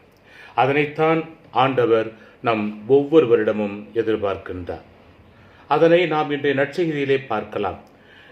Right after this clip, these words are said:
யோவான் நற்செய்தியாளர் கூறுகின்றார் பன்னிரெண்டாம் வசனத்திலே, "நான் உங்களிடம் அன்பு கொண்டிருப்பது போல நீங்களும்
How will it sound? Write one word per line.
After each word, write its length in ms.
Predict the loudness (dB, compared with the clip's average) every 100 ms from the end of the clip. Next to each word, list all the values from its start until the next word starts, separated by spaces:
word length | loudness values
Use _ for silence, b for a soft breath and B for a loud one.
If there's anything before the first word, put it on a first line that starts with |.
| B
யோவான் 460 | 6 8 6 0 -4 -14 _ _ _ _ _
நற்செய்தியாளர் 800 | -6 -4 0 0 2 4 2 0 -2
கூறுகின்றார் 600 | -2 -2 -2 -2 -2 -4 -10 B B -2
பன்னிரெண்டாம் 520 | 2 2 2 0 -2
வசனத்திலே, 540 | -4 -6 -6 -4 -4 -4 -10 -20 B B B B
"நான் 380 | 2 2 2 0 -8
உங்களிடம் 760 | -6 0 4 4 4 2 -2 -4
அன்பு 380 | 0 0 2 2
கொண்டிருப்பது 680 | 2 2 0 0 -2 -4
போல 480 | -4 -4 -2 -2 -6 -12 B B B
நீங்களும் 680 | -2 0 2 2 2 0